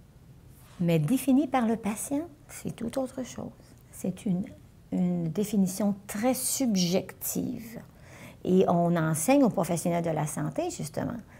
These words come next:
que la dyspnée n'est pas mesurée de façon objective.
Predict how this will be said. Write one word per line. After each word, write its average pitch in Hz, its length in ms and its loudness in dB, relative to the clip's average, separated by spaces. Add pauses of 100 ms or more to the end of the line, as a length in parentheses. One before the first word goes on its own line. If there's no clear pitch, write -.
(140)
que 175 80 0
la 165 180 4
dyspnée 185 720 -2 (400)
n'est 175 180 2
pas 214 220 2
mesurée 185 540 2
de 185 180 -4
façon 170 400 -6 (160)
objective. - 760 -6